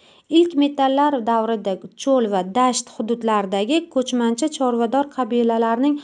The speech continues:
vohalardagi o'troq aholi bilan munosabatlarining rivojlanishi xususiyatlari tadqiq etiladi.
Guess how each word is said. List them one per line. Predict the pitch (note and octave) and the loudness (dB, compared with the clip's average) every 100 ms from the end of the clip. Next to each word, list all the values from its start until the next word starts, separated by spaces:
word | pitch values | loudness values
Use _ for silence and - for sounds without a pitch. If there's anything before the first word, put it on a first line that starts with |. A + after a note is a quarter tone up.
| - - - | -12 -20 -6
vohalardagi | B3 C4+ C4+ C#4+ C#4 C#4 C#4+ C#4+ D#4+ - | 0 0 2 4 4 2 0 0 -2 0
o'troq | C#4 C#4+ D4 C#4+ C#4+ A#3+ | -2 0 0 0 0 -4
aholi | A#3+ B3+ B3 B3+ | -2 0 2 0
bilan | A#3 G#3+ G3+ | 0 -2 -2
munosabatlarining | A3+ A#3 A3+ G3+ F#3+ G3+ F#3+ F#3+ C#4+ C#4+ | 0 -2 -2 -4 -4 -2 -2 0 0 2
rivojlanishi | B3 A#3 A#3 G#3 G3 G3 C#4 C#4 | 2 0 0 -2 -2 -4 -6 -6
xususiyatlari | - A#3 A3 G#3 G3+ F#3 F3+ F#3 | -12 -8 -8 -4 -2 -2 -4 -4
tadqiq | G#3+ - C#4 C#4+ | -6 -4 -6 -4
etiladi. | A3+ F#3+ D#3+ D#3+ | -4 -2 -4 -6